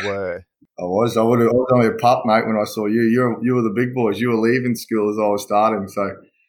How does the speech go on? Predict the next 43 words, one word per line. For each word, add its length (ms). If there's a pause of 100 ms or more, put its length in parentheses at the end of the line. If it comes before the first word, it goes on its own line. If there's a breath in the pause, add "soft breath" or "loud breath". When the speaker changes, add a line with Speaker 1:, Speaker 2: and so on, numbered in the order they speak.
(360 soft breath)
Speaker 2:
um, 400
Speaker 1:
Yeah. 380
Speaker 2:
I 20
remember 360
my 100
brother's 280
age. 300
Yeah, 120
I 20
remember 240
you 120
guys 240
being 160
absolute 380
tanks, 380
and 100
I 40
was 140
just 200 (480)
this 400 (160)
skinny 640 (340)
little 280
fella. 460
And 120
then 300
I 100
actually 200
got 140
a 20
bit 220
bigger 240
around 260
that 200
grade 200
<laughs> 0
eleven, 320
twelve. 300
I 100
was 140
the 80
late 280
bloomer. 440
So, 220